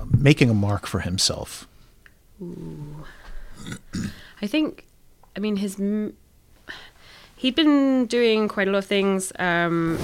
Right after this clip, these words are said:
Speaker 2: he'd been at Cape Saint Vincent was probably one of his earliest,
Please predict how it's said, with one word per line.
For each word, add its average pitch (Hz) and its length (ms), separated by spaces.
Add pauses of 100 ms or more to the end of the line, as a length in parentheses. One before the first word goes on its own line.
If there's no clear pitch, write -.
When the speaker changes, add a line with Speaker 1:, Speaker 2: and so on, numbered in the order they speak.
(100)
Speaker 2:
he'd - 240
been 202 400
at - 400 (680)
Cape - 220
Saint 170 160
Vincent 180 320
was - 100
probably 170 240
one 165 140
of 165 140
his - 400 (920)
earliest, 175 880